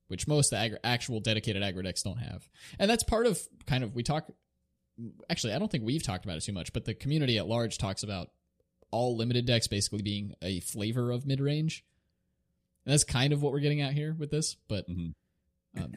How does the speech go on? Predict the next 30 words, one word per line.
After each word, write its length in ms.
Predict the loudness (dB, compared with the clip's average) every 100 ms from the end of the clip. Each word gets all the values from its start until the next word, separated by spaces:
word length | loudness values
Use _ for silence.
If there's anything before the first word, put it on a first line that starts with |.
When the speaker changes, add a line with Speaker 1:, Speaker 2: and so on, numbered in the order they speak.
| -12 -2
Speaker 1:
yeah, 160 | 0
it's 100 | 2
just 140 | 4 4
that 120 | 4
added 280 | 4 4 2
ability 360 | 2 2 2
for 120 | 0 0
aggro 280 | 0 0
decks 240 | 0 -2 -2
to, 140 | -6 -8 _ -6
to 140 | -6 -6 _ _ _ _ _ _ _ -6
sh-, 200 | -4 0 2
pump 200 | 4 2
the 80 | 2
brakes 280 | 2 2
and 80 | 0
kind 120 | -2
of 80 | -2
shift 340 | 0 0 0 -2
their 160 | -2
game 240 | 0 -2 -2
plan 240 | -4 -4
mid-game. 400 | -4 -6 -6 -6 -12 _ _ _ _ _ _ _ _ _ _ _ _ _ _
Speaker 2:
And 260 | 0 4 4
this 240 | 4 4 4
can 180 | 4
be 160 | 4 0 -4 -2
tough 260 | 0 0
to 100 | -2
pilot, 460 | -2 -2 0 -2